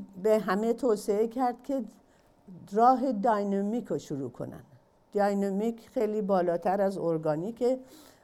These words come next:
و ایشون خب متاسفانه سال هزار و نهصد و بیست و پنج درگذشت، ولی، اه، راهشو یک عده ادامه دادن. ما هم تقریباً، من یادم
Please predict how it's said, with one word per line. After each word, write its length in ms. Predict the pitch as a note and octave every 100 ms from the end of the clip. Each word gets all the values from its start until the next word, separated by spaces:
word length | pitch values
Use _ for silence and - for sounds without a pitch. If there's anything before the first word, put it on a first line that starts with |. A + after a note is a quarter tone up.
| -
و 300 | F#3+ F#3+ F#3
ایشون 420 | G#3+ G3 A3+ G#3+
خب 220 | G3+ G3+ F#3
متاسفانه 680 | F#3 F#3+ E3 E3+ F3+ E3+ F3+
سال 420 | F3+ F3 F3+ F3 E3 - _ -
هزار 380 | E3 E3 F3 E3+
و 40 |
نهصد 460 | E3 D#3+ E3 E3 E3
و 60 |
بیست 300 | D#3+ D#3 D#3
و 60 | D3+
پنج 560 | - F3+ A3+ B3 A#3 - _ _ -
درگذشت، 840 | E3+ A3 B3 A#3+ A#3+ A#3+ A#3 G#3
ولی، 400 | F3+ F3+ G3 G3+ - - _ -
اه، 200 | D3+ D#3
راهشو 800 | E3+ F3+ G#3+ G#3+ - A3 A3+ A3+ - - _
یک 220 | G#3+ G3
عده 360 | E3 E3+ D#3 E3
ادامه 380 | D3+ D#3 D3 F3+
دادن. 380 | C3 B2 A#2 - - - _ _ _ _ _ _ - _ _ _ E3 D#3
ما 340 | F#3 G3 A3+
هم 360 | A3 A#3 A#3 A3
تقریباً، 800 | - F3+ F#3 F3 F3 F#3 G3 F#3+
من 320 | F#3 F#3 F#3
یادم 540 | F3 F3+ F#3+ F#3+ F#3+